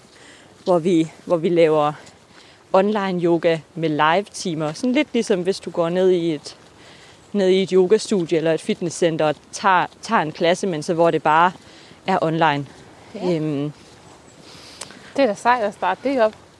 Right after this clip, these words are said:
Speaker 1: Ja, altså, det er også bare gået helt vildt hurtigt. Altså, vi, jeg tror, vi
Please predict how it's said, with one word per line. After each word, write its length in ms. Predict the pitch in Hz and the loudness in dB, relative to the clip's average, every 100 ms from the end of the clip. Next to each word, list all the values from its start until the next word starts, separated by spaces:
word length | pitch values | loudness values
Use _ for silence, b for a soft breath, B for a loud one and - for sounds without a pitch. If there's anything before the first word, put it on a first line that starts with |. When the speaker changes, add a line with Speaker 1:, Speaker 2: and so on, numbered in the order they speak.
| - - - - - _ - - - | -20 -20 -20 -20 -20 _ -20 -20 -10
Speaker 1:
Ja, 280 | 185 202 277 - | 0 0 0 -4
altså, 260 | - 196 185 - B B B - | -4 0 0 -2 B B B 0
det 60 | |
er 40 | 208 | 0
også 120 | 214 | 2
bare 180 | 196 208 | 2 2
gået 180 | 196 | 0
helt 220 | 214 269 208 | 0 -2 -2
vildt 180 | 196 175 | -4 -2
hurtigt. 440 | 247 285 294 160 - | 2 2 2 -4 -6
Altså, 320 | 180 190 175 - - | -4 -2 -2 -8 -6
vi, 100 | 208 | -4
jeg 100 | 180 | -4
tror, 200 | 220 202 | 0 0
vi 280 | 180 185 | 0 -4